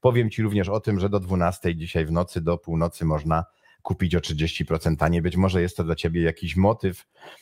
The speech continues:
dzięki któremu zdecydujesz się jeszcze rzutem na taśmę być na tej konferencji. Alinka, może ty dołączysz? Z Dortmundu latają samoloty do Gdańska pewnie, więc co stoi na przeszkodzie, żebyś jedenastego czerwca była również na żywo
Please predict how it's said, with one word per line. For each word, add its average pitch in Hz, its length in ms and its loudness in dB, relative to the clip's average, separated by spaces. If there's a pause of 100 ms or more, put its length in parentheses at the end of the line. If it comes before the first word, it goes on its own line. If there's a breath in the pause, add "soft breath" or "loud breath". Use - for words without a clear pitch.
(160 loud breath)
dzięki 104 280 2
któremu 95 380 2
zdecydujesz 90 560 0
się - 140 0
jeszcze 110 540 2
rzutem 101 360 -2
na 87 120 0
taśmę 80 540 -2 (500 loud breath)
być 80 420 0
na 78 180 2
tej 80 340 -2 (400)
konferencji. 76 760 0 (840)
Alinka, 151 400 4
może 107 260 2
ty 254 160 -8
dołączysz? 80 760 -4 (300 loud breath)
Z 101 80 -4
Dortmundu 165 460 2
latają 117 400 2
samoloty 101 500 0
do 78 140 -6
Gdańska 78 500 -2
pewnie, 82 380 -2
więc 82 380 -2 (500 loud breath)
co 104 120 2
stoi 98 260 2
na 98 100 2
przeszkodzie, 117 500 -2
żebyś 80 220 -4
jedenastego 85 580 0
czerwca 85 480 0
była 82 360 0
również 80 420 -2
na 82 160 2
żywo 82 480 -2